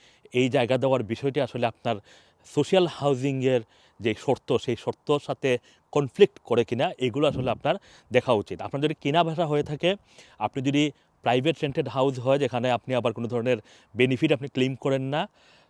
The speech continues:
তাহলে আপনি আপনার বাসায় যদি জায়গা দেন সেটা আসলে লোকাল অথরিটির কোনো মাথা ব্যথা নেই। হ্যাঁ, লোকাল অথরিটি মাথা ব্যথা তখনই হবে যদি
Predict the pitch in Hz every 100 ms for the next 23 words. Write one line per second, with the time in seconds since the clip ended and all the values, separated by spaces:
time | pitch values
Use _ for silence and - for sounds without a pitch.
0 | _ 131 139 175 196 202 131 147 127 131
1 | 117 135 131 139 127 113 120 156 - 113
2 | 135 135 123 107 123 120 123 123 117 120
3 | 202 - _ _ 117 135 127 113 90 82
4 | 110 104 139 147 147 147 139 - 147 143
5 | 143 135 156 147 131 120